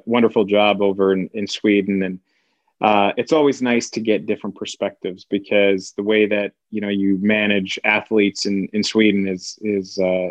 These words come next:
is different than we actually manage athletes over here, partially because there's a different schedule. It's just a different culture, uh, as well. Um, so he does a good job of kind of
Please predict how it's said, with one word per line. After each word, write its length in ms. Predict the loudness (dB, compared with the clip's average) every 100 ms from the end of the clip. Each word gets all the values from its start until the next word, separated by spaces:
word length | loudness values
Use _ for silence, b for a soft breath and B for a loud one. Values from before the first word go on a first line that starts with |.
| -2
is 160 | -2
different 380 | 0 0 0 0
than 160 | 0 2
we 100 | 2
actually 300 | 2 2 2
manage 360 | 2 2 -2 -2
athletes 420 | -2 0 0 0
over 160 | 0 0
here, 240 | 2 2
partially 420 | 4 0 0 -2
because 360 | -6 -6 -2 -2
there's 160 | -4 -6
a 60 |
different 320 | -6 -6 -8
schedule. 580 | -6 0 0 2 2 2 -2 b b
It's 160 | -4 0
just 220 | 0 0
a 20 |
different 380 | -2 -2 -2 -6
culture, 500 | 0 0 0 -6 -8 _ _ _ -2
uh, 320 | 2 2 2
as 180 | 0 0
well. 400 | 2 4 2 0 _ _ _ _ 0
Um, 560 | 2 2 2 0 -4 -6 -2
so 160 | 0
he 100 | 2
does 180 | 2 2
a 40 |
good 200 | 2 0
job 360 | 2 2 4 2
of 140 | -2
kind 180 | -2 0
of 180 | 0 -2